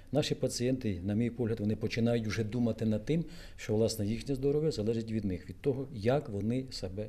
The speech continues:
будуть вести. П'ятнадцять років ми зросли,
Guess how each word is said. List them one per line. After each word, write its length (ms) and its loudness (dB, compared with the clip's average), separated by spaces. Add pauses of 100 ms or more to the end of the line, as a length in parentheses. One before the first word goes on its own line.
будуть 280 -6
вести. 340 -8 (520)
П'ятнадцять 420 4
років 280 4
ми 320 4 (480)
зросли, 540 6